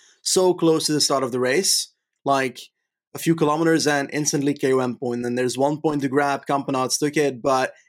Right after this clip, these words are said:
eventually he got caught again once the peloton started attacking again. And I think it took a good twenty to thirty kilometers before we had a proper group actually occurring. Cristian Rodriguez, we had Edith Schelling, Connor Swift, Danny Van Poppel,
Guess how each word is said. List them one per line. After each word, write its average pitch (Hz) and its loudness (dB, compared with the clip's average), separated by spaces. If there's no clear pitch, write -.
eventually 147 -2
he 143 -2
got 127 -2
caught 139 0
again 139 0
once 127 -2
the 123 -6
peloton 123 -2
started 123 -2
attacking 127 -4
again. 139 0
And 131 -2
I 143 -6
think 156 0
it 160 -2
took 156 0
a 143 2
good 131 2
twenty 147 -2
to 147 -4
thirty 139 -2
kilometers 139 -2
before 139 0
we 135 0
had 131 -2
a 123 -4
proper 139 -2
group 131 -2
actually 139 -2
occurring. 135 -2
Cristian 160 0
Rodriguez, 139 0
we 139 -6
had 135 -2
Edith 139 -2
Schelling, 160 0
Connor 151 0
Swift, 156 0
Danny 170 2
Van 160 0
Poppel, 147 0